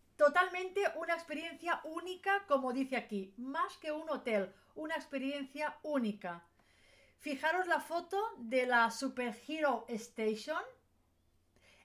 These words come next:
Aquí imagino que será el lugar donde te podrás tomar el selfie con, o la foto, más que el selfie, con Spider-Man, porque yo espero que haya un fotógrafo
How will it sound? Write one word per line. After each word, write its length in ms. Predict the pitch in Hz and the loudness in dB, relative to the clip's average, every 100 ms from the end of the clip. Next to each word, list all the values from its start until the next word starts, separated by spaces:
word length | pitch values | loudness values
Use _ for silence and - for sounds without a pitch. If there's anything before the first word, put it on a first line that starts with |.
| _ | _
Aquí 300 | 247 262 320 | 0 0 0
imagino 500 | 339 311 320 311 285 | 0 0 -2 -4 -2
que 100 | 262 | -2
será 240 | - 247 262 | -2 0 2
el 80 | |
lugar 360 | 262 262 285 277 | 0 2 2 2
donde 220 | 233 220 | 0 -4
te 160 | 214 214 | -4 -6
podrás 400 | 226 226 240 240 | -4 0 0 -2
tomar 420 | 240 247 247 - | -4 -2 -2 -4
el 240 | - 240 220 | -10 -8 -6
selfie 640 | - 277 277 - 202 180 - _ _ - | -2 -2 -2 -4 -6 -6 -12 _ _ -4
con, 760 | 226 214 208 208 202 196 196 196 | 2 4 6 6 4 0 -4 -2
o 100 | 233 | 0
la 140 | 202 | 0
foto, 580 | 196 269 285 220 175 - - | 4 6 8 6 -2 -4 -8
más 180 | 208 | -8
que 100 | 208 | -2
el 100 | 214 | -2
selfie, 600 | 208 262 277 269 202 185 - _ _ - | 0 0 -2 -2 -4 -4 -8 _ _ -2
con 260 | 240 226 | 2 2
Spider-Man, 640 | 220 208 254 277 285 330 320 | 0 0 0 2 0 -2 -4
porque 240 | 220 208 | -4 -2
yo 100 | 202 | -2
espero 320 | 233 - 254 214 | -2 0 0 0
que 140 | 202 | -2
haya 160 | 208 214 | 0 -2
un 100 | 208 | -2
fotógrafo 840 | - 226 262 262 247 240 240 311 | -4 0 4 4 2 0 -2 -2